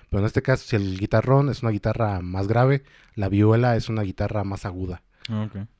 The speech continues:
Speaker 1: Y es con las juntas en el mariachi, pues hacen un sonido completo, ¿no? De, de cuerdas. Pero tal vez para sorpresa de los escuchas,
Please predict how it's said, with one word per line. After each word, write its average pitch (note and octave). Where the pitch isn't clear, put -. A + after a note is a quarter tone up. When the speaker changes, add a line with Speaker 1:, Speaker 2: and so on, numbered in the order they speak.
Speaker 1:
Y G2
es G2
con G2
las G2+
juntas B2+
en G#2+
el F#2+
mariachi, F#2
pues -
hacen G#2+
un G2+
sonido G2
completo, G#2
¿no? G2+
De, E2
de F#2+
cuerdas. G#2
Pero E3
tal G#2+
vez A#2+
para F2+
sorpresa A2+
de E2
los E2
escuchas, G#2+